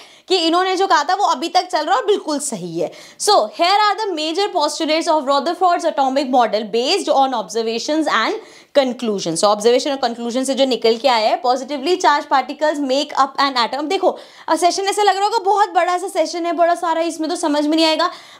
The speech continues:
but अगर आप रिपीट पे ध्यान से समझोगे तो you will realize कि हर बात में हम सेम ही बातें कर रहे हैं।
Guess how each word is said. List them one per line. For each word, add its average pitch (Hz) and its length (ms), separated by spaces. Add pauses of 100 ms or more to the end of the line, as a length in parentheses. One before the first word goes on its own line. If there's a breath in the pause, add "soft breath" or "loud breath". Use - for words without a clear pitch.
but 415 160 (120)
अगर 359 200
आप 381 140
रिपीट 320 400
पे 349 80
ध्यान 254 340
से 330 120
समझोगे 320 460
तो 392 100
you 311 160
will 330 220
realize 320 420 (380 loud breath)
कि 392 60 (180)
हर 320 200
बात 359 320
में 370 80
हम 427 140
सेम 359 340
ही 415 180
बातें 294 340
कर 208 160
रहे 165 140
हैं। 151 120